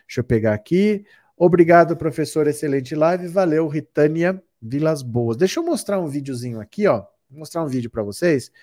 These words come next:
"Deixa os tontos aqui, eu dou risada pra caramba com esses meninos." Mas é uma da, um dos atrativos é eles falando groselha aqui, né? Eles precisam falar essas groselhas. Eu vou passar um vídeo pra vocês aqui, ó.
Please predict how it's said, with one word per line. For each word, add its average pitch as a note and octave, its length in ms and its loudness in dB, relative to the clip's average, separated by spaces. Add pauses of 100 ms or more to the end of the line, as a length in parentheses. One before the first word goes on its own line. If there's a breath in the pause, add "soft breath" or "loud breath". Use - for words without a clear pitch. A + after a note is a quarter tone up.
(380 soft breath)
"Deixa F3 380 2
os - 100 -8
tontos F3+ 440 -2
aqui, E3+ 260 -4
eu E3 100 2
dou D#3+ 140 -2
risada D3+ 460 0
pra D3+ 160 -4
caramba C#3 440 -2
com D3 140 -6
esses C3 260 -8
meninos." A#2 320 -8
Mas A2+ 220 -6
é C3 60 -2
uma F#3 140 -4
da, B3+ 380 -12
um D3 220 -10
dos F3 160 -4
atrativos F#3+ 640 0
é B3 80 0
eles A#3+ 140 -6
falando G#3 340 -2
groselha C#3 640 4
aqui, E3+ 240 -6
né? F#3 200 -4 (1400 loud breath)
Eles B2+ 120 -10
precisam F3 380 -6
falar C#3+ 300 -2
essas B2 260 -10
groselhas. G#2 680 -6 (420 loud breath)
Eu - 120 -4
vou D#3 100 4
passar G3+ 320 0
um A#3 140 -2
vídeo D#3+ 260 -2
pra C3 160 0
vocês A#2 460 -2
aqui, G2 260 -10
ó. - 120 -16